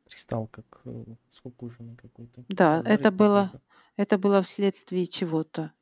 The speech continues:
Speaker 2: Поэтому там не было ни
Speaker 1: На не,
Speaker 2: войн,
Speaker 1: на
Speaker 2: ничего.
Speaker 1: неповреждённые части, по-моему,
Speaker 2: Да.
Speaker 1: тварь не может зайти, как вирус.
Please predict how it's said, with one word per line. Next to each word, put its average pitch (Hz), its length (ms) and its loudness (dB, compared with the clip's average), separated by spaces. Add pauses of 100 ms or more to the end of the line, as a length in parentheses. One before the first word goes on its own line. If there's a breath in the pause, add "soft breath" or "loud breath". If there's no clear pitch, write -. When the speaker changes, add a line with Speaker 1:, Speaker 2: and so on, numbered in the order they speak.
Speaker 2:
Поэтому 175 440 2
там 170 300 -2
не 170 100 -2
было 170 240 2
ни 180 100 0
Speaker 1:
На 190 100 0
не, 226 180 6
Speaker 2:
войн, 190 140 0
Speaker 1:
на 139 100 0
Speaker 2:
ничего. - 20 0
Speaker 1:
неповреждённые 135 1000 -4
части, - 340 -16
по-моему, 120 320 -4
Speaker 2:
Да. 170 60 2
Speaker 1:
тварь 123 200 -6
не 117 120 -10
может 117 360 -12
зайти, 110 360 -18
как 117 180 -16
вирус. 117 400 -14